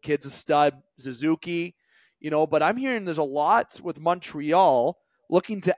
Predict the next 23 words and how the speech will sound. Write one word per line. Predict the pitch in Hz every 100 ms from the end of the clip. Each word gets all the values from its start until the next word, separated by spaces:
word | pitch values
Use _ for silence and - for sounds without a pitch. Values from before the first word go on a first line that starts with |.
| -
add, | 185 208 151 143 151
but | 160
appropriately | 160 - 226 330 - 170 135 131
add. | 104 104 85 90 _
And | 147 143 139 -
some | - 165 147
target | 170 208 208 147
names | 151 139 131
that | 110
we're | 123
hearing | 123 123 151
is | 131
with | 135
the | 127 131
Anaheim | 131 123 127 120
Ducks | - 110 - -
with | -
Trevor | - 120 113
Zegras. | 110 113 120 120 208 - - - - _ _ _ _ _
Think | 135 127
he | 120
would | 117
fit | - 123